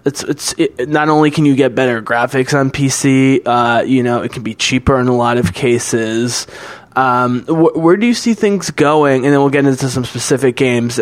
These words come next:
uh, we, we're playing and wrap up. But just, like, where do you see things going with, like, n-, the Steam generation now,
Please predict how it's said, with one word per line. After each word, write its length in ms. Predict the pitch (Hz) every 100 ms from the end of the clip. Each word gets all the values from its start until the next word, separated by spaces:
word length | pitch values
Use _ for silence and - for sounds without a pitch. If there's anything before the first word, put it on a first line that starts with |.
| -
uh, 280 | 123 117 113
we, 80 | 120
we're 180 | 120 123
playing 300 | 135 123 117
and 100 | 117
wrap 240 | 117 131
up. 200 | 240 202
But 120 | 175
just, 140 | 165 208
like, 160 | 196
where 100 | 196
do 60 | 208
you 60 | 226
see 160 | 208
things 260 | 202 190 151
going 380 | 151 151 151 135
with, 180 | 127
like, 300 | 123 120 - - - -
n-, 140 | 139 -
the 160 | 135
Steam 560 | - - 147 139 139 131
generation 680 | 143 131 127 127 127 135 110
now, 260 | 98 98